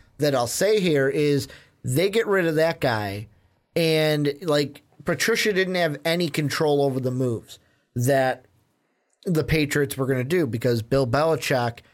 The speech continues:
yeah, he might have, like, might have, I don't know, I'm not in the room. He might have said, "Hey, what do you think about this?" But really, if Bill Belichick's gonna do something, he's gonna do it. Like, that's just how he is. And with Jamie Collins, it was, "I'm gonna move you,"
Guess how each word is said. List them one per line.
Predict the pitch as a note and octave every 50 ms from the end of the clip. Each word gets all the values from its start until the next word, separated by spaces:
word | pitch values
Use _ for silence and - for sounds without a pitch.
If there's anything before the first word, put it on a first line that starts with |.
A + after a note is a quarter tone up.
| _ _ _ _ -
yeah, | D3 F#3 A3 G#3+ G3
he | E3 E3 F#3+ F#3
might | E3+ D#3 D3 C3+ C3+ C#3 E3+ G#3+ A#3 G#3 C#3+
have, | C3 A#2+ A#2 A#2 A#2+ A2+
like, | A#2 A#2+ A#2 - - - _ -
might | B2 A#2+ B2 C3+ D3+ D3+ C3+
have, | B2 A#2+ A#2 A#2+
I | A#2+ B2+
don't | A#2+ G#2+ A2
know, | A2+ A2+
I'm | A2+ A#2 B2
not | A#2+ G#2+ -
in | G2+
the | G2+ G2+
room. | G2+ A#2+ B2+ A#2 - - - - - -
He | - D3 D#3
might | C#3+ C#3 D#3 F#3 G#3+ G3+ F3
have | D#3 C3
said, | A#2 - D3+ C3+ B2+
"Hey, | B2+ D3 D#3+ D#3 C3+
what | A#2+ C3 C3+
do | C3
you | B2
think | A#2 - E3+ F3 E3
about | D3 C3 A#2 -
this?" | B2+ A#2+ A2+ -
But | - C#3 C3 C#3+
really, | F#3+ A3+ G#3+ F3+ D#3+ D3+ C#3+ C#3+ - - _ _ _ _ -
if | C#3+ B2+ -
Bill | G#3 A3 F#3 C3
Belichick's | E3 F#3 F#3+ E3+ - - D#3+ D3 - -
gonna | D#3 D#3 B2+ A2+
do | G#2+ D3 E3+ F#3+
something, | - - C3 A#2 G#2 A2+
he's | C3+ C3 A2+
gonna | A2+ A2+ F#2
do | F#2 A#2 C#3+ C#3+ A#2+ -
it. | - - _ _ _ _ _ _ _ _ _
Like, | - B2 C3 B2 -
that's | C#3+ C#3 C3 -
just | - C#3+ - - - _ - -
how | - D3 D#3 C#3+ C3 B2
he | A2+ A2+ A#2 B2+
is. | D3 D3+ - - - - -
And | - A#2+ C3+ C3 C3 B2 A2+ - _ _ _ - -
with | - C3+ C3 A#2
Jamie | - C#3+ D3 D3+ D3+ D3
Collins, | - - D#3+ E3+ E3+ E3 D3+ C3+ A#2+
it | C#3+
was, | C3+ C#3 C3+ A#2+ - - - -
"I'm | - B2 B2
gonna | C3+ C#3 D3+
move | D#3 F3 G3+ A#3+ B3+ B3+ A3+ F3 D3
you," | C3+ C3+ C3 C3 C3 C3 C3